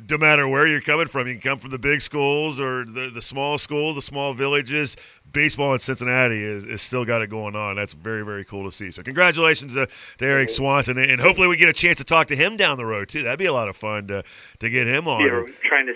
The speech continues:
Speaker 2: set that up as well. That would be fun to
Speaker 1: Ye-,
Speaker 2: hear from him.
Speaker 1: yes, it
Speaker 2: From the
Speaker 1: would.
Speaker 2: big
Speaker 1: So,
Speaker 2: fella.
Speaker 1: oh, l-, let's stick with baseball. You, you mentioned that, uh, as you kind of wind down the, the school year.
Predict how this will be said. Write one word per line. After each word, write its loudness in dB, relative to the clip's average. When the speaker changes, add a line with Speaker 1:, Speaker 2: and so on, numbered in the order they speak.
Speaker 2:
set 0
that -4
up -4
as -4
well. 2
That 2
would -4
be -10
fun -4
to -4
Speaker 1:
Ye-, -2
Speaker 2:
hear -6
from -16
him. -10
Speaker 1:
yes, 2
it 0
Speaker 2:
From -6
the -2
Speaker 1:
would. -4
Speaker 2:
big -6
Speaker 1:
So, -2
Speaker 2:
fella. 10
Speaker 1:
oh, 8
l-, 4
let's 4
stick 6
with 4
baseball. 6
You, 2
you 2
mentioned 4
that, 6
uh, 8
as 6
you 4
kind 4
of 0
wind 2
down 4
the, -2
the -2
school 2
year. 6